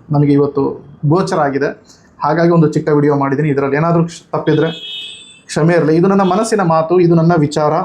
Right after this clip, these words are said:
ಇದು ನನ್ನ ಥಾಟ್ಸ್, ನನ್ನ ಹತ್ರ ಬಂತು, ನನ್ನ ವಿದ್ಯಾರ್ಥಿಗಳಿಗೆ, ನನ್ನ ಫಾಲೋವರ್ಸಿಗೆ ಹಂಚ್ಕೋಬೇಕು ಅಂತ ಅನ್ನಿಸ್ತು, ನಾನು ಹಂಚ್ಕೊತಾ ಇದ್ದೀನಿ. ಸ್ವಾಮಿ ಶರಣಮಯ್ಯಪ್ಪ. ಇದನ್ನು ಎಲ್ಲರಿಗೂ ಹಂಚಿ, ಈ ವಿಚಾರವನ್ನು ಎಲ್ಲರೂ ತಿಳ್ಕೊಳ್ಳಿ. ಎಲ್ಲರೂ ಅವ್ರವ್ರ ಜೀವನದಲ್ಲಿ ಅವ್ರವ್ರು ಮಾಡೋ ತಪ್ಪುಗಳನ್ನು ತಿದ್ದುಕೊಂಡ್ರೆ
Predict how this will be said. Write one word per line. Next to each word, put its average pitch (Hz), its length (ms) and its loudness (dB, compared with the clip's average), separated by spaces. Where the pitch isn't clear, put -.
ಇದು 170 140 2
ನನ್ನ 165 240 4
ಥಾಟ್ಸ್, 165 580 -2
ನನ್ನ 143 160 0
ಹತ್ರ 156 160 -4
ಬಂತು, 151 300 -2
ನನ್ನ 151 160 0
ವಿದ್ಯಾರ್ಥಿಗಳಿಗೆ, 165 840 0
ನನ್ನ 143 180 0
ಫಾಲೋವರ್ಸಿಗೆ 156 520 0
ಹಂಚ್ಕೋಬೇಕು 190 520 0
ಅಂತ 170 140 0
ಅನ್ನಿಸ್ತು, 160 460 -2
ನಾನು 139 120 0
ಹಂಚ್ಕೊತಾ 143 480 -2
ಇದ್ದೀನಿ. 139 360 -4
ಸ್ವಾಮಿ 170 220 0
ಶರಣಮಯ್ಯಪ್ಪ. 147 580 -2
ಇದನ್ನು 139 600 -2
ಎಲ್ಲರಿಗೂ 175 360 0
ಹಂಚಿ, 190 600 -2
ಈ 175 140 4
ವಿಚಾರವನ್ನು 180 680 0
ಎಲ್ಲರೂ 233 400 2
ತಿಳ್ಕೊಳ್ಳಿ. 190 420 0
ಎಲ್ಲರೂ 202 380 0
ಅವ್ರವ್ರ 190 360 2
ಜೀವನದಲ್ಲಿ 170 460 2
ಅವ್ರವ್ರು 156 320 0
ಮಾಡೋ 160 180 0
ತಪ್ಪುಗಳನ್ನು 170 640 -2
ತಿದ್ದುಕೊಂಡ್ರೆ 196 680 -2